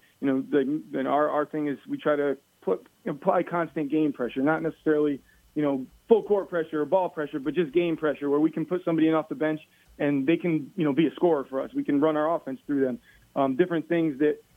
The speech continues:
that, you know, it's not just, okay, this kid's coming off the bench, we can kinda back off a little bit. We try to, you know, not give that, that opponent that chance to take that deep breath and, and make them, you know, whether it's have to defend or have to take care of the ball, but, you know, when somebody comes in the game,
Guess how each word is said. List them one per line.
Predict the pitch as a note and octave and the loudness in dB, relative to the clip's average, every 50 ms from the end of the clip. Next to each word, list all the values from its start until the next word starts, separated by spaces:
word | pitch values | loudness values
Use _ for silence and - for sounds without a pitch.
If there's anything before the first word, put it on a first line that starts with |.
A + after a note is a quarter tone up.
| _ _ - - | _ _ -4 -2
that, | D#3 D#3+ D3 - | -2 -2 0 -2
you | D#3+ | -2
know, | D3 C3+ | -2 -2
it's | C3 C3 - | -2 -2 -2
not | D3+ D#3+ D#3 D#3 D3+ | 0 0 0 -2 -2
just, | C#3+ D#3 C#3 - D#3 | -2 -4 -2 0 -2
okay, | D#3 D3+ D#3+ D#3 C#3+ | -2 2 2 0 2
this | C#3+ D#3 D3+ - | 0 -2 0 0
kid's | E3 D3+ - | -2 -2 0
coming | - D#3 D#3 D#3 | 0 0 0 0
off | D3+ C#3 | 0 -2
the | - - | -2 -4
bench, | B2 D#3+ D#3+ D3 - | -2 -2 -2 -2 -2
we | C#3 C#3 | -4 -4
can | - D3 | -4 -2
kinda | C#3+ D#3 D3+ C3+ | 0 0 0 2
back | C3 D3 D3 D3 C#3+ | 2 2 0 2 2
off | D3 D3 C#3 - | 0 -2 -2 -2
a | C3 | -4
little | C3+ C3+ C3+ B2 | -4 -4 -4 -4
bit. | A#2 C3 C3+ - | -4 -4 -4 -2
We | C3+ C3 | -2 -2
try | - - D3 C#3+ | 2 2 2 2
to, | C3+ C3+ C3 - _ _ _ _ _ _ - | 2 -2 -6 -8 _ _ _ _ _ _ -4
you | - C#3 | -2 0
know, | C#3 C3 B2+ C3 | 0 0 -2 -2
not | - C#3 D#3+ F3 F3 E3 | 0 2 2 2 2 2
give | C#3 F3+ E3 C#3 | 0 0 0 2
that, | D#3+ D#3+ D3+ D#3 - - | 0 -2 -2 -2 -4 -4
that | F3+ D#3+ D#3 | -2 -2 -2
opponent | C#3 - E3 D#3 D3+ D3+ C#3+ B2+ | -2 -4 -6 -4 -4 -2 -2 0
that | D#3 D3 D3 - | -2 -2 -2 -2
chance | - D3+ C#3+ C3+ - - - | -4 -4 -4 -4 -4 -4 -4
to | C3+ | -4
take | - - D#3+ C3+ - | 0 0 -2 0 2
that | D3+ C#3+ C#3 - | 0 0 0 0
deep | C#3+ D3 A#2 - | -4 -4 -2 0
breath | C#3+ D3 C#3+ C#3+ - | 0 0 0 -2 -4
and, | - C3+ C3 B2+ B2 _ _ _ _ _ _ | -6 -6 -6 -6 -8 _ _ _ _ _ _
and | - C#3 C3+ C3+ | -2 0 2 2
make | D3 D3 C#3+ - | 2 2 0 0
them, | D3+ C#3+ C#3+ C#3 C#3+ | -2 0 0 0 0
you | D3 | 0
know, | C#3+ C#3 | 0 2
whether | C#3 C#3+ C#3 C#3 C#3 | 2 2 2 2 0
it's | C3 - - _ _ _ _ _ _ | 0 0 -6 _ _ _ _ _ _
have | - E3 D3+ C#3+ - - | -2 0 0 0 -2 -4
to | - D#3 C3+ | -4 -4 -2
defend | B2+ C#3+ - - F#3 F#3+ F3+ E3 | -2 -4 0 0 0 0 2 0
or | D3+ | 0
have | D3 D3+ - | 0 -2 -4
to | - | -4
take | - F#3 E3 D#3+ | -2 -2 -2 0
care | - E3+ | 2 0
of | D#3 | 0
the | C#3+ | 0
ball, | C3 B2+ D3+ D#3+ D#3 D3+ | -2 0 0 2 2 0
but, | D3 B2 D3 C#3+ - - | -2 -2 -6 -6 -6 -6
you | D#3 C#3+ | -6 -6
know, | C#3+ | -4
when | C#3 C#3+ C3+ C3 | -2 -2 -4 -2
somebody | - F3 D#3 D3 D3 | -2 -2 0 0 0
comes | - E3 D#3 D3 | 0 -2 -2 0
in | C#3 D3+ | 0 2
the | D3 C3+ | 2 2
game, | D3+ D#3+ D#3 D3+ C#3+ C#3 | 2 2 2 0 -2 -4